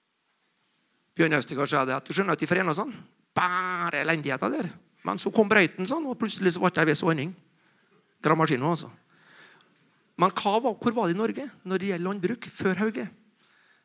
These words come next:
Da med en tid før.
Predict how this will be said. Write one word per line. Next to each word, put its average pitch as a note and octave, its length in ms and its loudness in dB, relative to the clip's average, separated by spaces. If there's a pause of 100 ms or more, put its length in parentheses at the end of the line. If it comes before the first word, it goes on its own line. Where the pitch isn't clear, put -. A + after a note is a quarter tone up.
(640)
Da C#3 120 -6
med - 960 -8
en E3 160 -8
tid - 160 -2
før. - 240 -8